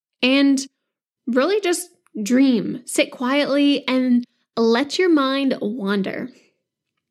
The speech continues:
What would you need to be able to do to achieve that goal?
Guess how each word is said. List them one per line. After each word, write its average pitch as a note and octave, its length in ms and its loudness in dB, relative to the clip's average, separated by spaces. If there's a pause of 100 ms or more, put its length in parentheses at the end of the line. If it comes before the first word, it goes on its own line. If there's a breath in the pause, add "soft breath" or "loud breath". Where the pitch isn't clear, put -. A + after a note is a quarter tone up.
(160)
What C4+ 240 0
would D#4 160 2
you D#4+ 100 6
need D#4 280 4
to D4 100 2
be C4 220 2
able C4+ 320 0
to B3+ 240 0
do C4 420 2
to A#3 220 -4
achieve B3+ 480 0
that F3 260 -6
goal? - 380 -10